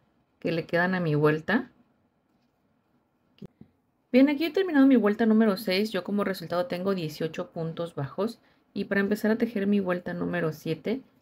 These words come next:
yo voy a tejer primero que nada siete puntos bajos. Yo aquí llevo tres, cuatro,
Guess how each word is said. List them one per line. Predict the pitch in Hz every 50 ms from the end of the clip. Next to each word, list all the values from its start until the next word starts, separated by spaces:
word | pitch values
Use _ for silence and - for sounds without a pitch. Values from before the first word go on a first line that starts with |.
| _ -
yo | 185 180 175
voy | 180 175
a |
tejer | 175 180 - - 165 160
primero | - 180 175 165 170 175 -
que | - 165
nada | 165 160 165 170
siete | - - - 165 160 165 175
puntos | 170 - 165 160 165 165 160 - 160 160 170
bajos. | 156 147 143 147 - 202 247 - - - - - _ _ _ _ _ -
Yo | 214 170 160
aquí | 160 - 180
llevo | 175 175 160 160 160
tres, | 160 - 165 165 170 180 214 262 262 - - _ _ _ _ _ _ _ _ _ _ _ _ _ _ _ _ _ _ _ _ _ _ _ _ _ _ _ _ _ _ _ _
cuatro, | - 180 175 165 160 156 - - 180 190 220 -